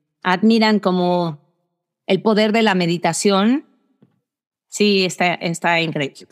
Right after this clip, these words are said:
Speaker 1: Esas son las dos cosas que podría recomendar en este momento, Gil. <laughs>
Speaker 2: Yo no estaba recomendando en el podcast cosas, pero ya me ha dado por recomendar porque me quedo con ganas de recomendarles cosas. Y yo estoy leyendo un libro, a propósito de España, que se llama El tesoro del cisne negro.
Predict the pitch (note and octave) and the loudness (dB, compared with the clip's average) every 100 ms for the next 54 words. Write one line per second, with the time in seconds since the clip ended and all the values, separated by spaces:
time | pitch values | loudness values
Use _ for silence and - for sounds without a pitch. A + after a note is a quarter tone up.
0 | - A3+ C4+ D4 C#4+ C#4 B3+ C4 D4 C#4 | -4 -2 0 0 0 0 0 0 0 0
1 | C4+ A#3+ B3+ B3+ B3 A#3+ A3+ G3+ G3 G3+ | 0 0 2 2 0 0 0 2 2 0
2 | G3 F#3+ F#3 E3 D#3+ D3+ - - _ _ | -2 -4 -6 -6 -8 -10 -12 -16 _ _
3 | - - - - - - - E3 E3 E3 | -12 -12 -10 -10 -10 -8 0 2 4 2
4 | F3 G3 F3+ F3 E3 D#3+ D#3 C#3+ B2 A#2 | 2 2 0 0 0 2 2 0 -2 -2
5 | A2+ B2 B2 B2 B2 C3 _ _ _ - | -2 0 0 0 -2 -6 _ _ _ -20
6 | _ G#2 G#2 G#2 A2+ A#2 A#2+ C3+ B2 C3+ | _ -2 -2 0 -2 -2 -2 -2 -2 -4
7 | - G2 A2 A2 G2 G#2 G#2+ F#2+ F2+ F#2+ | -4 -2 -2 0 -2 -2 -4 -6 -4 -2
8 | F#2+ A2+ C3 A2 F2+ A2 A2+ G#2+ G2 A2 | -2 -2 -2 -2 -2 -2 -2 -2 0 0
9 | A2+ A2 G2+ F#2+ G2 G2 A2 A2+ - A2 | 0 -2 -4 -4 -4 -2 0 0 -2 -4
10 | B2+ C#3 _ _ _ _ A#2 D3+ E3 G3 | -4 -8 _ _ _ _ 0 0 2 2
11 | D#3+ D#3+ E3 D#3+ D3+ E3+ C#3+ B2 C3 - | 2 2 2 2 0 0 0 -2 -4 -8
12 | G#2+ G#2 D#3+ D#3+ C3 D3 A#2+ - A#2 A#2 | -6 -2 0 0 0 -2 -2 -2 -2 -2
13 | - - G#2+ B2+ D#3 - _ _ _ A2+ | -4 -4 -2 0 -4 -10 _ _ _ -4
14 | - A#2+ D#3 F3+ C#3 G#2 C3+ C3+ A#2 G#2+ | 0 0 2 2 2 0 0 2 2 0
15 | F2 | -2